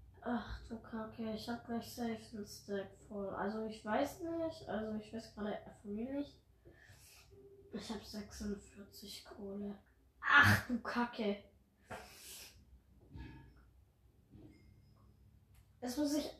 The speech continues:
eigentlich... Ja, neunundvierzig. Ach du Kacke, ist das viel Kohle. Neunundvierzig, äh, fünfzig,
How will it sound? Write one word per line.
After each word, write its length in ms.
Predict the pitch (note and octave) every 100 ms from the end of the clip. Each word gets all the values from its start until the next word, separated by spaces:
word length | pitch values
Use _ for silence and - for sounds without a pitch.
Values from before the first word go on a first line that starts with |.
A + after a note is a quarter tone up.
| -
eigentlich... 540 | G#3+ C#4+ D4+ D4 -
Ja, 220 | - - -
neunundvierzig. 920 | - - - - - - - - - - -
Ach 220 | - - -
du 80 | - -
Kacke, 300 | - - - -
ist 220 | - -
das 280 | - - -
viel 200 | - - -
Kohle. 260 | - - - - - - - - - - - - - - -
Neunundvierzig, 1080 | C#4+ D#4 D4+ D4+ D4 - A#3+ G#3 A#3 - - - -
äh, 240 | - - - - - - - -
fünfzig, 1200 | F#3 G#3 A#3 B3 A#3+ - - G3 F#3+ G3 G3+ -